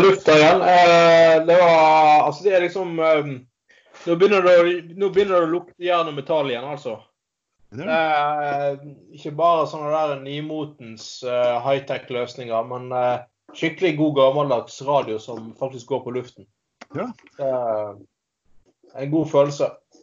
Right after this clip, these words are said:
Speaker 1: Eh,
Speaker 2: Det er en, det er en ekstremt, eh, ekstremt, eh, ekstremt god følelse.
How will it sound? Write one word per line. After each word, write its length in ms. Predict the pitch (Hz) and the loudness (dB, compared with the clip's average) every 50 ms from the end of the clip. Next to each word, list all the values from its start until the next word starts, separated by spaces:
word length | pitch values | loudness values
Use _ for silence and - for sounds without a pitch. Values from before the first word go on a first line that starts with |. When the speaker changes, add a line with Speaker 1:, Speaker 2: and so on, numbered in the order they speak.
| _ _ - | _ _ -14
Speaker 1:
Eh, 420 | 156 151 147 147 143 139 131 120 117 117 117 _ _ _ _ _ | -12 -10 -6 -4 -2 -2 -2 -4 -6 -12 -20 _ _ _ _ _
Speaker 2:
Det 80 | - 147 156 | -16 -14 -14
er 40 | 180 | -14
en, 80 | - - - - | -14 -16 -14 -6
det 80 | 147 160 | -4 -2
er 80 | 175 | -2
en 80 | 180 180 | -2 -6
ekstremt, 720 | - - - - - - 127 110 123 127 110 - _ - | -8 -10 -10 -10 -8 -8 -8 -8 -8 -10 -10 -14 _ -2
eh, 240 | 131 127 127 127 139 139 135 | 0 0 2 2 0 -2 -4
ekstremt, 720 | 127 - - - - - - - 101 110 120 117 - - - 123 | -10 -12 -14 -14 -12 -12 -10 -8 -6 -6 -8 -8 -10 -8 -4 -4
eh, 160 | 120 123 131 | -2 -2 -4
ekstremt 320 | 117 - - 117 117 117 | -6 -8 -10 -8 -8 -8
god 120 | 113 120 104 | -8 -10 -10
følelse. 420 | 120 107 - - - - 147 151 | -10 -10 -10 -12 -10 -8 -6 -6